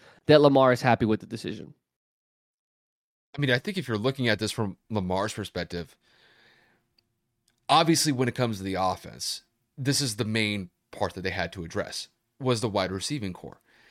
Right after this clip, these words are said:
Speaker 2: And, you know, when it comes to just name recognition with Odell Beckham Junior, obviously that's a big name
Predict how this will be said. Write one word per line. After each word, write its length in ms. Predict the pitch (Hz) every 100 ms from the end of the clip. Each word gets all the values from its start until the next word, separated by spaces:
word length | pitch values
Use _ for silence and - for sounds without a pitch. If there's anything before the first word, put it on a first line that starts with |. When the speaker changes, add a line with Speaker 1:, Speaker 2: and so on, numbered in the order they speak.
| _ _ -
Speaker 2:
And, 320 | 143 127 - _ _ _ _ -
you 80 | 131
know, 100 | 117
when 180 | 110 123
it 80 |
comes 280 | - 160 156
to 160 | - 135
just 280 | - 117 98
name 380 | 104 110 110
recognition 600 | 104 101 92 92 98 90 87
with 160 | 92 - _ -
Odell 220 | 107 98
Beckham 280 | 90 92 90
Junior, 380 | 131 147 92 85 _ _ _ _ _ -
obviously 380 | 151 143 117 107 _ _ _ _ _ _
that's 220 | 110 151
a 40 | 135
big 340 | 107 123 113
name 360 | 104 104 95